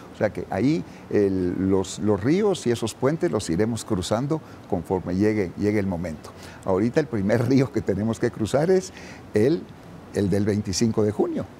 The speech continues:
Después habrá otro río, otro puente que cruzar, que es el veinte de agosto, la segunda vuelta, y ahí tenemos una gran ventaja como país. Podría ser desventaja, pero en este momento para Guatemala es una gran ventaja que tenemos cuatro meses y medio de periodo de transición,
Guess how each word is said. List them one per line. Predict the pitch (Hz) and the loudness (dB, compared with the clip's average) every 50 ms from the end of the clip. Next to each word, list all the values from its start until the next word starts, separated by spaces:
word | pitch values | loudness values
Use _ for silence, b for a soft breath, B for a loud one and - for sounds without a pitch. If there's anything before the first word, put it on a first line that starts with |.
| - | -4
Después | - 92 95 - - 120 117 | -2 -2 -2 0 0 0 2
habrá | 123 110 101 104 107 104 | 2 0 0 0 0 0
otro | 110 113 113 120 117 | 0 0 0 -2 0
río, | 107 117 120 139 160 151 | 0 0 0 0 0 0
otro | 131 120 - 123 | -2 -2 -2 -2
puente | - - 117 120 139 147 - 135 | 0 2 2 2 2 0 0 0
que | 117 127 120 | 0 0 0
cruzar, | - - 113 - 147 151 156 | -2 -4 -4 -2 -2 -2 0
que | - - 117 | -2 -4 -2
es | - | 0
el | 98 87 | -2 -2
veinte | 82 73 90 107 117 117 127 123 | -2 0 0 0 2 2 2 2
de | 120 | 2
agosto, | 113 113 127 127 - - 127 | 2 0 -2 -4 -2 -2 -2
la | 117 113 | 0 0
segunda | 110 - 110 113 123 127 127 | 0 -2 -2 -2 0 0 0
vuelta, | 123 123 127 131 131 - 147 B B B B B B B - | 0 0 0 -2 -2 -4 -6 B B B B B B B 0
y | - 107 | 2 4
ahí | 107 127 - | 4 4 2
tenemos | - 135 139 143 143 143 - 143 | 0 -2 0 -2 -4 -4 -2 0
una | 143 139 131 | 0 2 2
gran | 107 123 147 156 156 | 2 2 2 2 2
ventaja | 139 135 123 117 - 135 127 131 127 | 2 0 0 0 0 0 0 -2 -2
como | 127 117 104 - | -2 -2 -4 -2
país. | - 98 101 123 131 - - B B B B B B - | 0 2 2 2 2 0 -4 B B B B B B -2
Podría | - - 85 90 104 113 117 | 0 2 2 4 4 4 4
ser | 110 - 127 117 | 4 2 2 2
desventaja, | 120 127 117 120 123 120 - - 123 120 131 123 | 2 0 2 2 0 2 2 0 0 0 0 -2
pero | - 95 80 85 | 0 -2 -2 0
en | 90 101 | 0 0
este | 107 - - 127 | 0 2 2 2
momento | 123 110 117 117 117 117 117 | 2 4 2 2 0 0 -4
para | - - 101 85 78 | -4 -2 -2 -2 -2
Guatemala | 73 82 80 82 85 95 113 113 | -2 -2 -2 -2 -2 0 0 0
es | 107 - | 0 0
una | 107 107 107 98 | 0 0 0 0
gran | 101 113 117 117 | 0 0 0 0
ventaja | 113 123 117 113 - 107 104 113 113 B B B B B | -2 -2 -2 -2 -2 -2 -2 -4 -8 B B B B B
que | - 98 | -8 -4
tenemos | - - 90 92 107 113 117 120 120 - - - - - | -2 0 0 2 2 2 0 0 -2 -4 -6 -12 -8 -2
cuatro | - 104 143 - - 123 123 117 | 0 0 0 0 -2 -2 -2 0
meses | 117 127 135 131 - 135 123 - | 0 0 0 0 0 -2 0 0
y | 110 95 | 0 2
medio | 98 120 131 120 92 92 95 101 110 B B B B B B - - | 2 2 0 0 0 -2 -2 -2 -2 B B B B B B -6 -2
de | 85 101 | -2 0
periodo | 87 - 92 90 107 120 127 127 123 | 0 0 0 2 2 2 2 2 0
de | 107 95 85 | 0 -2 -2
transición, | - - - 90 90 90 87 - - - 82 - - 107 95 87 80 | -2 -4 -4 -4 -4 -4 -4 -4 -4 -4 -4 -2 0 0 0 0 -2